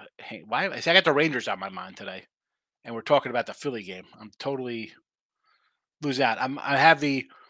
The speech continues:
Arizona lineup in front of me, and I'm talking the Rangers, and I, we're,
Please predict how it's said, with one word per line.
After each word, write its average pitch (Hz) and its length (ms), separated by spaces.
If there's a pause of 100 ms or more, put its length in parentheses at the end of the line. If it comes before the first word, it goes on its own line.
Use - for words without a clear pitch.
(360)
Arizona 180 400
lineup 160 340
in 147 60
front 151 260
of 131 60
me, 113 240 (200)
and 131 160
I'm 123 100
talking 160 360
the 135 80
Rangers, 123 480
and 120 140
I, 117 80
we're, 120 180